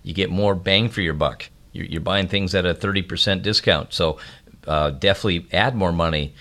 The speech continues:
uh, make more contributions." So increase your contributions to the max if you can. Uh, four oh one Ks, um, and al-, also your I R As, and you're over fifty and older, so you have that catch up on both of those.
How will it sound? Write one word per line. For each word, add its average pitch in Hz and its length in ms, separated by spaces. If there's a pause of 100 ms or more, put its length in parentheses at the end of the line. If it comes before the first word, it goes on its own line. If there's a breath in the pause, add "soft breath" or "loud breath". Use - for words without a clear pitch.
(220 loud breath)
uh, 78 160
make 98 260
more 104 160
contributions." 80 680
So 87 180 (180)
increase 90 380
your 127 80
contributions 117 680
to 117 120
the 101 100
max 110 380
if 120 100
you 131 80
can. 120 340 (200)
Uh, 76 180
four 104 260
oh - 20
one 101 120
Ks, 110 500 (280)
um, 76 320
and 76 220
al-, 78 180
also 92 320
your 95 220
I 90 160
R 92 160
As, 101 260
and 80 100
you're 80 140
over 92 220
fifty 98 360
and 90 80
older, 101 220
so 98 120
you 85 100
have 78 80
that 78 180
catch 101 280
up 95 180
on 87 160
both 85 260
of 90 80
those. 104 360